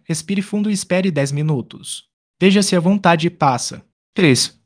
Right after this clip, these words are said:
Busque apoio. Conversar com um amigo ou profissional pode ajudar a entender melhor suas emoções.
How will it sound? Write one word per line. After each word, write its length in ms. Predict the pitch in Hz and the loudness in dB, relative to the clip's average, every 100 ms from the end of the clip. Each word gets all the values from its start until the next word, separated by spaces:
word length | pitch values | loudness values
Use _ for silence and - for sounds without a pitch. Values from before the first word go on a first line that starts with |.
| _ _ | _ _
Busque 280 | 220 - 233 | -2 0 -2
apoio. 440 | 220 135 117 107 - | -2 -2 -4 -6 -6
Conversar 500 | - 190 208 185 180 | -2 0 2 2 0
com 120 | 185 | 0
um 80 | 180 | 0
amigo 400 | 165 160 170 196 | 2 0 -2 -4
ou 100 | - | -4
profissional 580 | 202 214 190 180 160 170 | -4 -4 -2 -2 2 2
pode 300 | 160 190 214 | 2 2 2
ajudar 300 | 214 185 156 | 2 2 2
a 40 | 165 | 0
entender 360 | 160 160 160 | 0 0 0
melhor 360 | 160 156 151 160 | 2 2 2 2
suas 240 | - 170 | 0 0
emoções. 800 | 175 180 - 156 117 117 - - | 0 0 0 -2 -2 -6 -10 -12